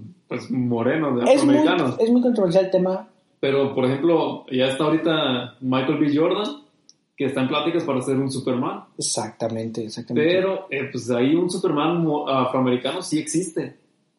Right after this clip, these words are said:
Speaker 2: Creo yo que no, me gustaría mucho enfocar, que, que como s-,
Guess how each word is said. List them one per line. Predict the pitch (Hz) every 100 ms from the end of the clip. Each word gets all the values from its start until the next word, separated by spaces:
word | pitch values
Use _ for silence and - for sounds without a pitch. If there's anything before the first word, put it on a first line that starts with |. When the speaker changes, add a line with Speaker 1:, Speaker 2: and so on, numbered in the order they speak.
| _ _ _ _ _
Speaker 2:
Creo | - 233 269
yo | 240 233 -
que | 220 190 165 - _ _ _
no, | 180 180 180 180 175
me | 180
gustaría | 165 170 180
mucho | 208 214 220 220
enfocar, | 156 156 156 147 - 175 175 -
que, | 151 147 143
que | 143
como | 147 147 143 143 - _ _ _ _ _ -
s-, | - -